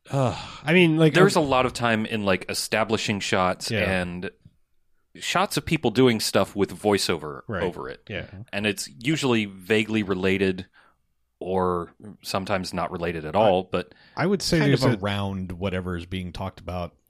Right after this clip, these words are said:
Speaker 1: I
Speaker 2: Yeah.
Speaker 1: feel like without exaggeration, there is a good ten to fifteen minutes of shots with, before there's, like, a settle the camera and have a dialogue conversation, like, where it is on screen.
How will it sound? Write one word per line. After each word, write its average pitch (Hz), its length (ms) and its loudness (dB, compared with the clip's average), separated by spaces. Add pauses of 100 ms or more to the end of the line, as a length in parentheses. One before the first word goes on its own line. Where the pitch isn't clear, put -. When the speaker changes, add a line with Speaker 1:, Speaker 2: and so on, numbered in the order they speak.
(120)
Speaker 1:
I - 80 -4
Speaker 2:
Yeah. 196 80 -4
Speaker 1:
feel 185 160 4
like 180 180 4
without 139 500 2
exaggeration, 113 800 0
there 104 240 -2
is 101 120 -2
a 101 80 -2
good 101 680 -4
ten 98 300 -4
to 92 60 -6
fifteen 98 520 -6
minutes 90 460 -6 (140)
of 92 520 -4 (720)
shots - 800 -2 (100)
with, 107 560 0
before 175 360 2
there's, 160 240 6
like, 131 340 6
a 117 500 2 (360)
settle 143 380 0
the 127 80 0
camera 120 560 0
and 113 260 0
have 107 220 0
a 104 40 -8
dialogue 101 640 0 (140)
conversation, 98 800 -4
like, 90 220 -8
where 92 440 -6
it 104 140 -6
is 90 120 -4
on 92 220 -6
screen. 80 420 -12